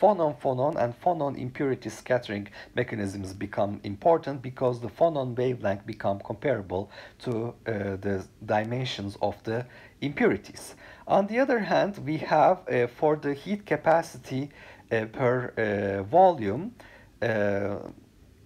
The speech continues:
three N K. So this would be, uh,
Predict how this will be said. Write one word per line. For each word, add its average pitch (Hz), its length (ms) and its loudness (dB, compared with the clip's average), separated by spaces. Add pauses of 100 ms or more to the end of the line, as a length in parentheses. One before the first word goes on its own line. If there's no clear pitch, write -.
(500)
three 214 320 -2
N 143 260 2
K. 156 420 0 (260)
So 127 180 -4
this 151 260 -4
would 131 240 -8
be, 127 400 -4
uh, 107 300 -2